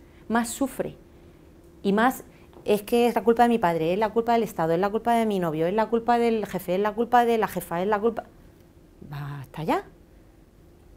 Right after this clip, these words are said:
¿Sí o no? Entonces, nivel de conciencia bajo, sufrimiento. Nivel de conciencia alto, no tienes recursos porque no se procese nada. Actividades,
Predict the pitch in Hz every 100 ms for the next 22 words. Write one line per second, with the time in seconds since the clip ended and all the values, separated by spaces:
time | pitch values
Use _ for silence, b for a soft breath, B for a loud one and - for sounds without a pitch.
0 | - - 202 147 135 - - - - -
1 | - - - 160 156 135 - b b b
2 | 190 214 254 254 247 247 233 247 233 -
3 | - - - 254 247 285 - - - -
4 | - - - - - - 185 165 160 151
5 | 143 175 196 226 226 - 233 240 226 -
6 | - 240 240 262 269 B B B 196 214
7 | 214 254 285 277 262 - - - 190 175
8 | 226 180 - 175 190 220 190 196 - 151
9 | 127 147 B B B - - 214 233 240
10 | 151 -